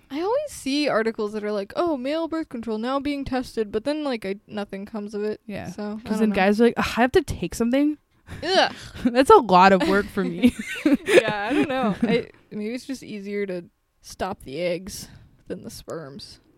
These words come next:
Speaker 2: I mean, it might be, but I still think they should invent some, so not
Speaker 1: No, I
Speaker 2: all
Speaker 1: love
Speaker 2: the
Speaker 1: it.
Speaker 2: responsibility is on women. I'm just saying
Speaker 1: I,
Speaker 2: it.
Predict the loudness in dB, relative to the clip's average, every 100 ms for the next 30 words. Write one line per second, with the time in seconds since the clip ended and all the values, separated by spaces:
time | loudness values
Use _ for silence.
0 | -20 -20 2 8 10 10 8 4 2 2
1 | 4 4 6 4 6 4 2 0 0 -4
2 | -6 -8 -8 -6 -6 -4 0 4 4 6
3 | 4 4 -2 -4 -6 -6 -4 -2 -2 -4
4 | -6 -8 -8 -10 -8 -10 -10 -12 -8 -8
5 | -8 -10 -16